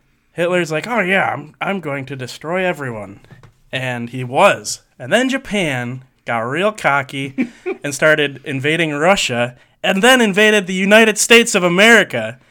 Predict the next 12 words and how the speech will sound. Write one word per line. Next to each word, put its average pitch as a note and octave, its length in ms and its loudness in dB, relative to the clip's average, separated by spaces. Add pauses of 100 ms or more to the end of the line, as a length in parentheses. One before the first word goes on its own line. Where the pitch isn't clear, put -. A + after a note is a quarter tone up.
(800)
And D#3 180 2
that F3+ 120 6
was D3+ 340 -2
ultimately D3+ 400 -2
the B2+ 100 -8
downfall C3 580 -2
of A2+ 280 -18
Hitler's A#2 540 -8
chances C3+ 800 -8
in B2 180 -12
the A2 80 -10
war. G2 340 -14